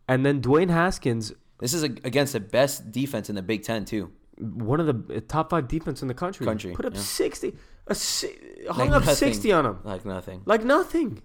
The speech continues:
Speaker 1: And, like, I was hesitant to pick Ohio State. I don't know what, 'cause, dude, it's at
Speaker 2: No, I
Speaker 1: Ohio.
Speaker 2: didn't. It wasn't. It, none of the, none of what the season entailed this year was in their favor, especially after coming a game off Maryland, off the way they played against Maryland. I was like,
Speaker 1: Exactly,
Speaker 2: Michigan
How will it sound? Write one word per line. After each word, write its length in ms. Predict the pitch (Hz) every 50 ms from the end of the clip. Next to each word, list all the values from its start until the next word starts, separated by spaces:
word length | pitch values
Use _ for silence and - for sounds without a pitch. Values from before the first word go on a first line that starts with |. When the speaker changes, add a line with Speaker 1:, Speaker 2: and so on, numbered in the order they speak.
| - - - - - - - - - - - - - - - - - - - -
Speaker 1:
And, 160 | - 175 175
like, 120 | 180 175
I 80 | 196 208
was 180 | 233 240 175
hesitant 480 | 147 170 175 196 208 202 - 233 226 -
to 60 | 160
pick 260 | 127 - 165 170 165
Ohio 320 | - 156 147 151 156 156 160
State. 460 | 156 - - 139 143 160 175 - -
I 100 | - -
don't 120 | 131 170 185
know 80 | 175
what, 240 | 127 104 113 - -
'cause, 160 | - - 104
dude, 240 | 98 - 156 156 113
it's 200 | 101 107 107 - -
at 60 | - 123 135
Speaker 2:
No, 40 | 135
I 20 | 127 123 123
Speaker 1:
Ohio. 20 |
Speaker 2:
didn't. 260 | 127 - 196 190 - -
It 80 | 131 135
wasn't. 380 | 135 156 196 247 233 165 -
It, 180 | 110 110 120 117
none 240 | 120 123 151 185 214
of 80 | 240 226
the, 220 | 220 214 175 - -
none 300 | 135 143 156 175 196 208
of 240 | 214 208 180 160 143
what 200 | 147 160 - -
the 80 | 151
season 340 | 143 - - 156 156 147 165 147
entailed 360 | 135 123 - 147 139 147 151
this 160 | 156 151 -
year 120 | 160 160
was 200 | 143 117 113 107
in 100 | 120 120
their 100 | 113 110
favor, 380 | 98 - 98 98 92 85 90 92 - -
especially 420 | 117 117 - - 156 156 - 180
after 220 | 156 151 139 151
coming 300 | 143 - 143 135 147 143
a 60 | 135 117
game 360 | 107 120 123 131 135 151 147 - - _ _ -
off 160 | 95 92 -
Maryland, 800 | 101 101 101 101 110 120 131 135 139 151 160 175 175 165 160 - _ _ -
off 120 | 127 123
the 60 | -
way 100 | 123 123
they 60 | 127
played 200 | 123 127 135 123
against 260 | 123 120 117 104 - 101
Maryland. 420 | 101 107 117 135 143 156 170 170 - - - -
I 40 | 143 147
was 60 | 131
like, 100 | 127 -
Speaker 1:
Exactly, 280 | 127 165 190 226 247
Speaker 2:
Michigan 240 | 147 175 135 190 190